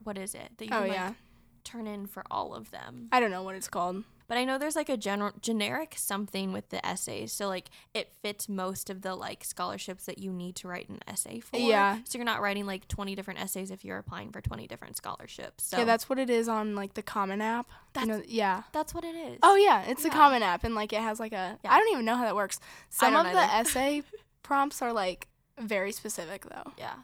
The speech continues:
Speaker 1: They're specific, but they're basic.
Speaker 2: Yeah.
Speaker 1: Like, if you could imagine yourself on a desert island, like, what would you do? But
Speaker 2: Yeah,
Speaker 1: it's like,
Speaker 2: pretty much.
Speaker 1: w-,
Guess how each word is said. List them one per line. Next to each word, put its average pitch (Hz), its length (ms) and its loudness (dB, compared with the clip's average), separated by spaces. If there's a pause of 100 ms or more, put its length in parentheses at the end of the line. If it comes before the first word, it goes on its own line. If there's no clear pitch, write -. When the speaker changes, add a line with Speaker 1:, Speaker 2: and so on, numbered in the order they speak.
(340)
Speaker 1:
They're 262 140 -4
specific, 262 420 -8
but 254 120 -8
they're 226 100 -4
basic. 202 480 -10 (400)
Speaker 2:
Yeah. 170 400 -2
Speaker 1:
Like, 214 240 -6
if - 180 -16
you 208 60 -12
could 240 140 -10
imagine 208 340 -8
yourself 208 360 -8
on 196 80 -6
a 202 80 -4
desert 196 320 -4
island, 190 380 -10
like, 196 160 -14
what 190 120 -14
would - 180 -16
you - 60 -20
do? - 120 -16
But - 140 -18 (140)
Speaker 2:
Yeah, 226 160 4
Speaker 1:
it's 247 120 -4
like, 254 140 0
Speaker 2:
pretty 269 120 6
much. 214 360 2
Speaker 1:
w-, - 140 -12